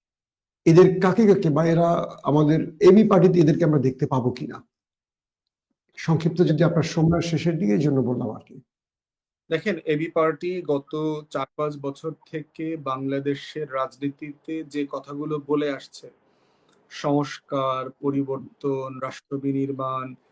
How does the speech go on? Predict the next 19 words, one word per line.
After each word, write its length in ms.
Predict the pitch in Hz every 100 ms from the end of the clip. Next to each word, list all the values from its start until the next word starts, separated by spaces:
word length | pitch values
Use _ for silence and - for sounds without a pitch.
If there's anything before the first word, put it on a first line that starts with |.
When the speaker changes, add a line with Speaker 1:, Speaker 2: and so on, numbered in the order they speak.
| _ _ _
Speaker 2:
নতুন 360 | 143 143 151 147
করে 220 | 151 143
দেশটাকে 520 | 139 139 - 139 143
গড়া, 600 | 131 135 131 131 127 127 - _ _ _ _ _ -
আহ, 160 | 127
স্বাধীনতার 560 | 123 135 135 139 139 139
আকাঙ্ক্ষা 480 | 127 139 143 139 151
পত্রের 460 | 143 139 - 143
আলোকে 420 | 139 131 131 135 139
একটা 240 | 135 -
সেকেন্ড 380 | 139 147 139 147
রিপাবলিক 460 | 139 139 131 127 139 -
তৈরি 220 | 139 135
করা, 300 | 135 127 127 127 _ _ _ _ _ -
এই 240 | 175 190 196 214 - _
প্রত্যেকটা 640 | 180 180 _ 208 202 - 202 -
আলাপ 300 | 143 156 165 _
কিন্তু 300 | 175 151 175
আপনার 420 | 165 - 165 185